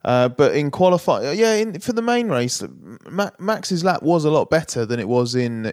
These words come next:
in the first race, but this, the calibre of driver he was up against was, this was the grand final, so it was the, the cream of the crop, and, and Max didn't quite have enough, and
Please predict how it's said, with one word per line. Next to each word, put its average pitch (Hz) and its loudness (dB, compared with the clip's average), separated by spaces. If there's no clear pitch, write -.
in 123 -6
the 117 -8
first 147 2
race, 104 0
but - -6
this, 117 -8
the 120 -2
calibre 120 0
of 107 -4
driver 117 2
he 104 0
was 98 -6
up 113 -4
against 101 -6
was, 107 -4
this 120 -6
was 101 -10
the 107 -10
grand 113 0
final, 120 0
so 107 -8
it - -4
was 107 -6
the, 107 0
the 120 -4
cream 117 0
of 101 -4
the 101 -8
crop, 110 -2
and, 98 -8
and 110 -8
Max 113 -4
didn't 123 -6
quite 123 -2
have 120 -8
enough, 120 -4
and 117 -8